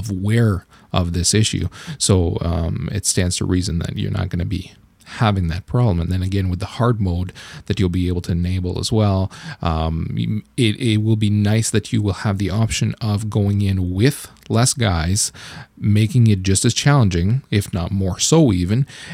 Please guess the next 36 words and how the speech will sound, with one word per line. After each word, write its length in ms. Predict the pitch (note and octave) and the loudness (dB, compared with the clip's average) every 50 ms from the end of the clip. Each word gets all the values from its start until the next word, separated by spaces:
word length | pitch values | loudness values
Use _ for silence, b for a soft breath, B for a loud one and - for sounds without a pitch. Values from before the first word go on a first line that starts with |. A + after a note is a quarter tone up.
| B B - | B B -4
and 360 | - A#2 A2+ A2+ A2+ A2+ G#2 | -2 0 2 4 4 4 2
have 680 | - - - A#2 G#2+ G2+ G2+ G2+ G2 G#2 - - - - - - - - - - _ _ _ - | 0 0 0 0 2 2 0 0 -2 -4 -8 -12 -14 -16 -20 -20 -20 -20 -20 -20 _ _ _ -2
the 580 | G#2+ G#2 G2+ F#2+ F#2 F#2 F#2 F#2 F2 E2+ E2+ - _ _ _ _ _ _ B2 | 0 0 2 2 0 0 0 0 -2 -4 -6 -8 _ _ _ _ _ _ -6
good 240 | A#2 A2 A2+ A#2 F#2+ | 2 6 6 6 6
loot 440 | G2 G2+ F#2+ G2 G2+ F2+ - - - - _ | 4 2 2 0 -2 -2 -4 -10 -16 -14 _
to 80 | - - | -4 -2
show 240 | - - G2 F2+ | 0 2 2 2
for 260 | F2 - F#2 F2+ - - | 0 0 -2 -4 -4 -4
it, 200 | - - - - _ _ _ _ - | -8 -12 -14 -16 _ _ _ _ -8
better 380 | C3 B2 G#2+ G#2+ G#2 G2 E2+ | -2 0 2 2 2 2 0
loot 360 | E2 E2+ E2+ - - - - - - - | -2 -4 -8 -10 -12 -14 -16 -20 -10 -8
to 100 | - A2 | -6 -6
show 180 | - - G2+ | -4 -6 -8
for 260 | - - - - - | -10 -12 -12 -12 -12
it, 160 | - - - - - _ _ | -12 -14 -16 -16 -18 _ _
that 200 | - F#2 F2 - | -4 -4 -4 -4
kind 160 | - - F#2 | -6 -8 -8
of 60 | - - | -8 -10
thing. 240 | - - - - - B B B B B B B B - | -12 -12 -12 -12 -14 B B B B B B B B -4
Um, 300 | - E2+ F2 F2 F2 F2+ - | -2 0 0 0 0 0 0
it's 100 | A#2+ A#2 | 0 2
gonna 160 | - B2+ A2+ | 2 2 4
be 140 | G2+ G2+ G#2+ | 4 4 4
interesting 400 | G#2+ G#2 G#2 F#2+ - G#2 F#2 F2 | 4 2 0 0 -2 -2 -2 -2
as 120 | F2+ G2 | -2 0
well 280 | G#2 B2 C3+ C3 A#2+ G#2+ | 2 4 4 4 4 2
because 560 | A2 G#2+ - - - G#2 G2+ G2+ G2 - B B B B F3 D#3+ B _ | 2 -2 -2 -2 -2 0 0 0 0 -2 B B B B -14 -14 B _
they 220 | - A2 G#2+ G#2 G2+ | 0 0 2 0 0
are, 340 | - G#2+ G#2 G#2 G#2 G#2 - | -2 -2 -2 -2 -2 -2 -2
again, 340 | - A#2 A2 B2 B2+ B2 A2 | -4 -2 2 2 4 4 4
with 140 | G2 F#2+ - | 2 2 0
their 160 | G#2 G2+ F#2+ | 0 0 0
whole 180 | - A#2+ G2+ F#2+ | 0 0 0 -2
class 480 | - - - - - B2 A#2+ A2+ A2+ | -4 -10 -6 -2 0 2 2 2 0
balancing 760 | - G#2 G2+ A2 B2 D3 E3+ E3 C3 - G#2 F#2+ F2 F2 G2+ A2 | 0 0 2 4 6 6 6 6 4 2 0 -2 -4 -4 -6 -6
bullshit, 500 | G2 F2+ F2+ F2 F#2+ - - A#2+ A2+ | -4 -4 -6 -6 -6 -2 0 0 0